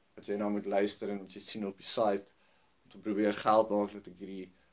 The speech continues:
podcast kan aanhou doen. Maar thanks vir jou ondersteuning.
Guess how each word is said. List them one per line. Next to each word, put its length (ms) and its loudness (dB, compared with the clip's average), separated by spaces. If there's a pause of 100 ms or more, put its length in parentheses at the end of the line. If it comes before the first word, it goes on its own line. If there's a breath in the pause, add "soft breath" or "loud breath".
(140)
podcast 560 4
kan 200 -2
aanhou 300 2
doen. 400 4 (1300)
Maar 140 -4
thanks 280 10
vir 100 6
jou 120 8
ondersteuning. 720 0